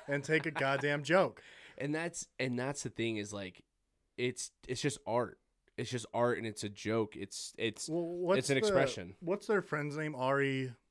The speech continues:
Speaker 1: what
Speaker 2: Mm.
Speaker 1: it
Speaker 2: Ari Shaffir.
Speaker 1: Ari Shaffir,
Speaker 2: Mm-hmm.
Speaker 1: yeah. He takes his jokes a little too far. <laughs>
Speaker 2: See,
Speaker 1: Like when
Speaker 2: like
Speaker 1: Kobe died, he, wha-, what
Speaker 2: Oh,
Speaker 1: was his
Speaker 2: dude.
Speaker 1: thing? He po-, he posts every time somebody famous dies,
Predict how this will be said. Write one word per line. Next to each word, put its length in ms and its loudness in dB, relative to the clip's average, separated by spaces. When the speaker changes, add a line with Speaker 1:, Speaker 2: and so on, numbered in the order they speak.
Speaker 1:
what 120 -2
Speaker 2:
Mm. 40 -4
Speaker 1:
it 80 -6
Speaker 2:
Ari 180 6
Shaffir. 420 -4
Speaker 1:
Ari 220 2
Shaffir, 420 -2
Speaker 2:
Mm-hmm. 80 -4
Speaker 1:
yeah. 180 0
He 200 2
takes 320 0
his 200 2
jokes 300 4
a 40 0
little 260 -2
too 200 -2
far. 440 -4
<laughs> 360 -2
Speaker 2:
See, 100 2
Speaker 1:
Like 160 12
when 120 12
Speaker 2:
like 80 2
Speaker 1:
Kobe 300 12
died, 440 8
he, 140 -2
wha-, 140 2
what 80 10
Speaker 2:
Oh, 80 10
Speaker 1:
was 120 8
his 280 4
Speaker 2:
dude. 20 -14
Speaker 1:
thing? 160 4
He 120 2
po-, 200 2
he 160 0
posts 320 2
every 160 6
time 200 2
somebody 260 0
famous 320 0
dies, 340 2